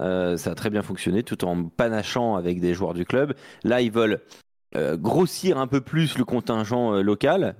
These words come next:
comme a fait le Stade Toulousain il y a quelques années, et ça n'avait pas été évident aussi pour le Stade Toulousain, mais au final, le Stade Toulousain a une masse salariale qui est très saine,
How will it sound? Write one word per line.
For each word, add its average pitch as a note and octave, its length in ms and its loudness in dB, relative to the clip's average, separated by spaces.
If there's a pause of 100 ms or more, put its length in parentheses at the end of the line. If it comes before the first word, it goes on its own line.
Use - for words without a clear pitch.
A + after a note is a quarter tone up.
comme C3+ 180 2
a A#2+ 40 -2
fait C3 120 0
le A#2+ 80 0
Stade - 240 -2
Toulousain A2+ 320 0
il G2+ 40 2
y F#2 40 2
a - 20 0
quelques C3 400 0
années, A#2+ 300 2 (320)
et - 40 0
ça F#2+ 120 -2
n'avait E2+ 100 -2
pas F3+ 140 0
été G#3+ 180 0
évident F3 320 2
aussi C#3 240 0
pour A#2+ 140 0
le A2+ 80 2
Stade A2 160 -2
Toulousain, A#2 460 0 (260)
mais A#2 100 4
au C3 80 4
final, B2+ 460 2
le G#2+ 100 2
Stade A2 200 -2
Toulousain A#2 260 2
a G#2 60 0
une G2+ 200 2
masse G#2 200 0
salariale G#2+ 420 0
qui - 80 -4
est - 100 -2
très - 180 -2
saine, C3+ 360 0